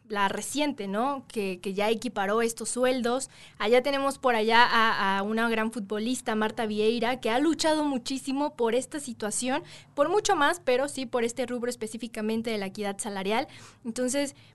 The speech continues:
eh, creo que se ha venido avanzando a nivel internacional de una manera buena, positiva,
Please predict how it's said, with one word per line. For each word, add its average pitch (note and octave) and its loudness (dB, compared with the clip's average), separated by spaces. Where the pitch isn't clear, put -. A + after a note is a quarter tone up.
eh, G#3 0
creo C#4+ 4
que A#3+ 0
se A#3+ 0
ha B3 8
venido D4 2
avanzando C#4+ 4
a A#3 0
nivel A#3 2
internacional A#3+ 0
de A#3+ -6
una C4+ 0
manera C4+ 2
buena, A3 0
positiva, A#3 -2